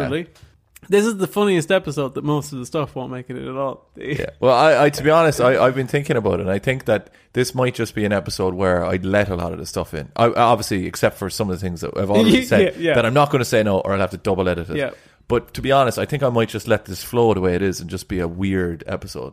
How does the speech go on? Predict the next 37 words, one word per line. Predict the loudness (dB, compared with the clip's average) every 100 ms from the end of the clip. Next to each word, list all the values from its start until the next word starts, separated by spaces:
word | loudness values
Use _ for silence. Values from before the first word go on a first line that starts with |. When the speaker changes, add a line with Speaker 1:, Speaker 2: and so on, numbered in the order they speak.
| _
Speaker 1:
Yeah, | 0 2
I | 4 2
think | 2
this | -2 -2
will | -2
be, | 0 0 0 2
I, | 2 2
I | 2 2
think | 0
this | -2 -4
will | -4
be | -2 -2
a |
good | 0 0 0
weird | 2 0 0
episode. | -4 -4 -4 -4 -10 -14 -8 -2
People | -2 0 0
will | 4
ask | 4 2 -2 -6
if | -2
this | -2
episode | -2 -6 -6 -4
really | -2 -2
happened. | -2 -4 -8 -8
Speaker 2:
Do | 0
you | 4
Speaker 1:
Like | 4
Speaker 2:
know | 4
how | 0 -4 -6
fucking | -10 -14 -4 -4 -4 -6 -6
depressing | -4 -2 -2 -4 -4
January | -2 -2 -2
is? | -4 -6 -16 _ _ _ _ _ -6
Like, | -4 -4
it's | -4
so | -4 -4 0 2 2 2
bad. | 2 0 0 -4